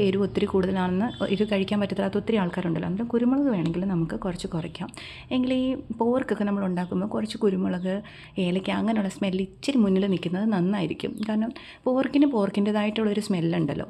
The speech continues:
അപ്പോൾ ചില ആളുകൾക്ക് അത് ഇഷ്ടപ്പെടണം എന്നില്ല. അന്നേരം നമ്മൾ ഇങ്ങനെ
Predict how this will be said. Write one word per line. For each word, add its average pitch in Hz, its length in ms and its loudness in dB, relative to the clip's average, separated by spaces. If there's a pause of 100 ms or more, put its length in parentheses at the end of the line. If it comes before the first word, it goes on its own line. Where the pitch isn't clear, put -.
അപ്പോൾ 240 200 -8
ചില 262 140 -2 (100)
ആളുകൾക്ക് 190 340 0
അത് 185 120 0
ഇഷ്ടപ്പെടണം 175 460 -2
എന്നില്ല. 147 200 -4 (540)
അന്നേരം 247 320 2
നമ്മൾ 220 180 2 (400)
ഇങ്ങനെ 214 240 2